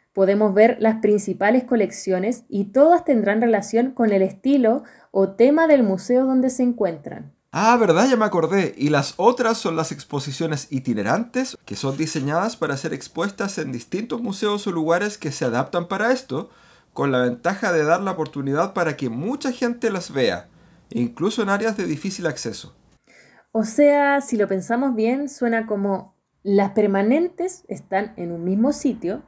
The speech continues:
Speaker 1: y las temporales o itinerantes son las que cambian de lugar, son más pasajeras.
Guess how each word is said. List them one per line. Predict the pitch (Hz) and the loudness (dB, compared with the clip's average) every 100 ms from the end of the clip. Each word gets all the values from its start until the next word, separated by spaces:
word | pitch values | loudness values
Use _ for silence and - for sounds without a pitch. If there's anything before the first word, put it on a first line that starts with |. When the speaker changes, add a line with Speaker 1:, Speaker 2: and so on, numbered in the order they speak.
| _ _ - | _ _ -4
Speaker 1:
y | |
las | 185 196 | -2 0
temporales | 208 214 254 254 254 277 - | -2 0 2 4 4 2 0
o | 190 | -2
itinerantes | 202 233 269 240 202 254 254 _ _ | 2 0 2 0 0 -6 -8 _ _
son | - 240 254 | -2 0 2
las | 262 | 0
que | - 190 | 0 -2
cambian | - 247 269 277 | 4 4 4 4
de | 254 | 4
lugar, | 254 214 151 - _ | 4 2 0 -6 _
son | - 208 | -10 -6
más | 208 214 220 | -4 -4 -6
pasajeras. | - 202 196 - - - - - | -10 -12 -12 -10 -12 -12 -16 -20